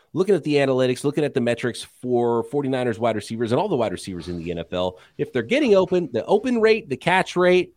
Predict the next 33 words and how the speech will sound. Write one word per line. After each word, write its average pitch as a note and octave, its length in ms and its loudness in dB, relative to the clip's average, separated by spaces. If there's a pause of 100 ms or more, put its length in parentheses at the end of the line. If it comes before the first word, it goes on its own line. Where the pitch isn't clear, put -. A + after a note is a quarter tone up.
(140)
and D3 440 0 (240)
we'll D3+ 80 -2
talk D#3 180 2
about B2 260 0
yak B2 360 0
as A2+ 280 -2
well A2 400 0
with, G2+ 280 -4 (260)
uh, G#2 240 -2
and A#2+ 420 -4
maybe C#4 280 -2
some - 160 -8
surprising D#3 480 -2
results A#2+ 420 -4
where A#2 80 -2
the G2+ 80 -6
forty-niners A2 800 -4
receivers G#2+ 460 -6
are G2 100 0
ranking G2+ 380 0
this F#2+ 240 -2
year, G2+ 140 2
and G2+ 100 0
maybe G#3 260 0
not, B2+ 380 2
depending A2 340 -4
on G2 140 -2
how G#2 120 -2
you've G2 280 -4
been F#2+ 180 0
looking F#2+ 340 -4
the F2 100 -4
film, F#2+ 320 -4